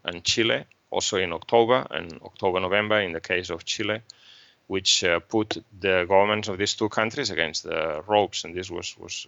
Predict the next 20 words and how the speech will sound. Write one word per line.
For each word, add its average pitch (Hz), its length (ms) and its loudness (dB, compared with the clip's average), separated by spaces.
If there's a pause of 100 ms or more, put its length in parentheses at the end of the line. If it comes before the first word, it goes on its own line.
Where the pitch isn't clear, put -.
this, 85 180 -8
these 92 240 -10
were 85 380 -2
mass 92 480 2
popular 92 600 0
uprisings 95 640 0
of, - 300 -12
of - 180 -14
the 78 80 -16
youth, 107 460 2 (540)
women, 107 520 0
workers, 101 600 2
peasants, 95 600 0
indigenous 92 440 -8
communities, 95 600 -4
and 82 260 -6
so 95 220 2
on, 107 160 2
against, 110 580 2
uh, 78 540 -2